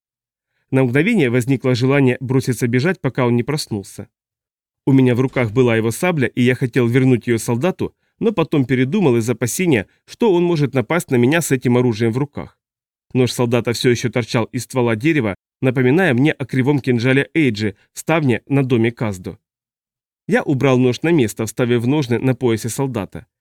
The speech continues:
Наверное, устыдился, что я, вооруженный саблей, опасаюсь человека с ножом. Веки солдата дрогнули. Я отшатнулся, вспомнив, как перепугалась Доркас, когда я склонился над ней в момент ее пробуждения.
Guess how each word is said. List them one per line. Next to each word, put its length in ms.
Наверное, 460
устыдился, 580
что 180
я, 280
вооруженный 560
саблей, 440
опасаюсь 540
человека 420
с 100
ножом. 380
Веки 260
солдата 400
дрогнули. 560
Я 140
отшатнулся, 560
вспомнив, 440
как 160
перепугалась 600
Доркас, 400
когда 260
я 60
склонился 560
над 220
ней 220
в 120
момент 300
ее 160
пробуждения. 680